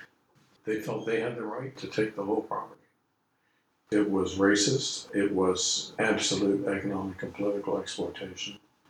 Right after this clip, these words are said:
And they felt no necessity to tell the truth. And worst of all, from my point of view, is that they thought Jesus endorsed this. I mean, I just can't get that. I mean, so Jesus is endorsing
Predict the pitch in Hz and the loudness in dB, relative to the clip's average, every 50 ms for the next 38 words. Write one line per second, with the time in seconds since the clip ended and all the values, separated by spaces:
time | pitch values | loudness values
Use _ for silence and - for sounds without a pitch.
0 | - - 110 110 107 110 110 107 110 - 107 101 104 104 101 98 101 101 98 101 | -4 0 2 4 6 6 6 6 6 4 4 4 4 4 2 2 2 2 2 0
1 | 95 - - - - - - - - - - - - - 98 95 92 - - - | 0 0 0 0 0 -2 -4 -4 -6 -8 -10 -12 -12 -12 -12 -12 -14 -14 -16 -12
2 | - 95 - - - - _ - - 101 101 95 92 90 87 90 90 85 - - | -10 -10 -10 -10 -14 -18 _ -10 -6 -4 -4 -4 -4 -4 -4 -4 -4 -4 -4 -4
3 | - - 85 87 - - - - - - - - - - - - 127 - - _ | -4 -2 -2 -2 -2 -2 -4 -4 -6 -10 -14 -16 -14 -12 -10 -10 -10 -12 -16 _
4 | _ _ - 90 90 92 95 92 95 - - - - - - - - 87 87 87 | _ _ -8 -6 -4 -4 -4 -6 -6 -8 -8 -8 -6 -8 -6 -6 -4 -4 -4 -4
5 | 87 - - - - - - - - - - _ _ - 104 98 98 98 87 85 | -6 -6 -8 -8 -8 -8 -8 -10 -12 -16 -20 _ _ -2 0 0 2 2 2 2
6 | - - 104 104 98 - - - - - 85 87 87 90 92 92 90 - - - | 0 2 2 2 4 4 2 -2 -2 -4 -4 -4 -6 -6 -6 -6 -6 -6 -10 -10
7 | - - - - - - - - - - - - _ _ _ _ _ _ _ _ | -10 -10 -10 -8 -6 -4 -4 -4 -6 -8 -14 -20 _ _ _ _ _ _ _ _
8 | _ _ _ _ - 92 98 104 - - - 107 104 - - - - - - - | _ _ _ _ -8 -6 -4 -4 -2 -2 -4 -2 -2 -2 -4 -4 -4 -6 -6 -8
9 | - - - - - - - - - - - _ _ _ _ _ _ _ _ _ | -8 -10 -10 -10 -10 -12 -16 -18 -18 -20 -20 _ _ _ _ _ _ _ _ _
10 | _ _ _ _ _ - 98 95 - - 87 85 - - 107 107 110 117 101 - | _ _ _ _ _ -12 -10 -8 -6 -4 -4 -4 0 0 2 2 2 2 2 2
11 | 104 87 - - 87 85 85 - 95 92 - - - - - - - - | 2 0 0 -2 -4 -4 -2 0 0 0 0 0 0 0 -2 -2 -6 -8